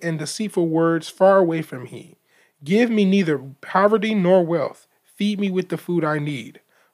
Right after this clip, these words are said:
Otherwise, I might have too much and deny you, and deny you, saying, "Who is the Lord?" Or I might have nothing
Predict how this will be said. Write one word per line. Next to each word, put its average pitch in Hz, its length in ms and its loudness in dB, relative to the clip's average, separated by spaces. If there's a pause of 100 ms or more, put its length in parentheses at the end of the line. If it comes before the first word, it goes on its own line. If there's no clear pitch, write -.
Otherwise, 208 800 6
I 185 140 4
might 175 380 0
have 165 300 -4
too 180 200 -6
much - 440 -8 (360)
and 175 520 0
deny 160 600 -2 (380)
you, 156 400 -4 (100)
and 196 160 6
deny 180 440 2
you, 135 420 -4 (440)
saying, 170 580 -2
"Who 269 180 6
is 214 140 0
the 160 100 -2
Lord?" 107 380 -10 (360)
Or 156 140 -2
I 202 180 6
might 208 240 2
have 165 280 0
nothing 175 480 0